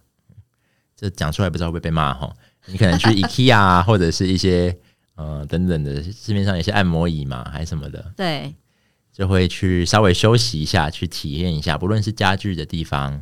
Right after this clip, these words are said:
Speaker 2: 嗯。
Speaker 1: 或者是刚刚讲到这个按摩椅的地方。
Speaker 2: 对。
Speaker 1: 我自己是本身，呃，蛮喜欢去稍微的试这个十秒啊，不敢讲太久，<laughs> 稍微的做一下。
Speaker 2: 对。
Speaker 1: 对，然后体验一下各种不同的关于这个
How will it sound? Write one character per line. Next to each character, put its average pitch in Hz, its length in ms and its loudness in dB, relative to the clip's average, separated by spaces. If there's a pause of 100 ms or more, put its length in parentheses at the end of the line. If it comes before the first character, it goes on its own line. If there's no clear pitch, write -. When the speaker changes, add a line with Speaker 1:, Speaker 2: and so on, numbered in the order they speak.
Speaker 2:
嗯。 214 120 -2
Speaker 1:
或 208 80 2
者 175 120 -2
是 80 240 -6 (440)
刚 85 120 -6
刚 90 80 -2
讲 69 140 -2
到 73 80 -4
这 78 80 -4
个 78 80 -4
按 92 140 2
摩 73 180 -4
椅 73 60 -4
的 65 80 -8
地 71 160 -4
方。 64 200 -8 (120)
Speaker 2:
对。 160 260 -4
Speaker 1:
我 85 80 -6
自 95 100 -6
己 104 80 4
是 82 80 -2
本 87 160 -2
身， 85 400 -2 (460)
呃， - 80 -20 (240)
蛮 82 180 0
喜 90 220 2
欢 90 220 2
去 90 280 2 (380)
稍 139 280 4
微 123 140 6
的 95 280 6
试 - 480 4
这 117 100 8
个 87 560 2
十 104 320 6
秒 113 240 6
啊， 69 260 -4
不 - 80 -2
敢 113 200 6
讲 104 200 6
太 110 200 4
久， 90 240 4 (260)
<laughs> 175 320 -4
稍 135 160 6
微 123 160 6
的 98 140 6
做 98 240 6
一 80 80 2
下。 76 340 0
Speaker 2:
对。 190 300 -6 (200)
Speaker 1:
对， 85 260 -2 (120)
然 90 100 -2
后 101 80 0
体 85 280 -6
验 101 180 -2
一 - 20 0
下 92 220 -2
各 95 160 0
种 80 140 -4
不 69 80 -4
同 78 240 -8
的 71 360 -10
关 95 240 -4
于 80 160 -6
这 80 120 -12
个 80 100 -16